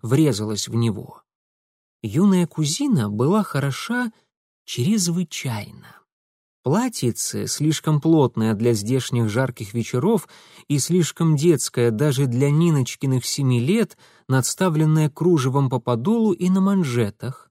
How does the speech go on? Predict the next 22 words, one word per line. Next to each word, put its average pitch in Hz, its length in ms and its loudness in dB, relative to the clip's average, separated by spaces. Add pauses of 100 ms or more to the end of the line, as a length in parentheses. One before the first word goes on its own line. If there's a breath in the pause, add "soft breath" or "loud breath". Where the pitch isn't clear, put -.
(240 soft breath)
банты 160 580 2
на 170 160 2
поясе 165 500 2
и 151 100 -4
у 143 160 0
ворота 160 540 0
пытались 151 540 0
придать 135 420 0
ему 151 160 0
нарядный 151 480 2
вид, 226 320 -2 (300 loud breath)
и 143 100 -2
попытка 240 600 -4
эта 233 320 0
была 190 480 4 (280)
не 185 160 4
вполне 156 640 0
удачна. - 800 -6 (840)
«Куда 254 240 0
торопитесь, 208 800 2
мадмуазель 185 720 4
Фомина?» 180 640 2